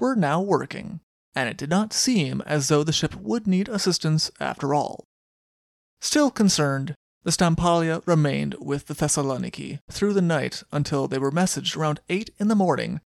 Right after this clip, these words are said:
that the water had been entirely cleared from the engine and boiler rooms, and the Thessaloniki intended to resume her voyage. The Thessaloniki was still listing to port,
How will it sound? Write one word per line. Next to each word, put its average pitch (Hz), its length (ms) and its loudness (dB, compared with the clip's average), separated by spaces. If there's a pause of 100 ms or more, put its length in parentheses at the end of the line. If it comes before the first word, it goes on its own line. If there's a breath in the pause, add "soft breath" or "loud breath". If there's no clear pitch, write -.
(140)
that 147 260 -4
the 143 100 -2
water 165 580 2
had 139 120 -2
been 139 180 -2
entirely 156 720 0
cleared 135 420 -4
from 175 120 0
the 214 180 -2
engine 202 360 2
and 165 320 0
boiler 127 340 0
rooms, 135 460 -4 (420)
and 233 240 2
the 247 200 -6
Thessaloniki 175 840 4 (100)
intended 196 600 2
to - 120 -2
resume 143 380 4
her 139 260 -4
voyage. - 580 0 (1000)
The 175 260 0
Thessaloniki 160 920 2
was 165 240 -2
still 151 420 4 (140)
listing 139 320 -6
to 127 60 -10
port, 175 400 0